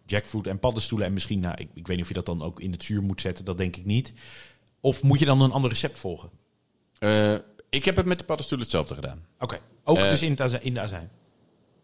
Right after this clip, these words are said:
Speaker 2: Eh, nou, ja, nou, niet, ik heb het niet gemarineerd, hè?
Speaker 1: Nee, oké.
Speaker 2: Eh, nee, maar wel, wel, dus, nou ja, eh,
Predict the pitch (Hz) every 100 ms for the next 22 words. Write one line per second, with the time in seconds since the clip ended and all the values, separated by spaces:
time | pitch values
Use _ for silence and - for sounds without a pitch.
0 | _ _ _ - 123 120 117 117 117 117
1 | 117 120 - 131 127 127 131 131 139 143
2 | 165 - - 139 131 156 156 135 123 139
3 | 127 120 156 - 127 143 123 127 127 127
4 | 104 110 113 113 123 - - 120 127 120
5 | - 113 113 113 110 - - 90 113 98
6 | 78 -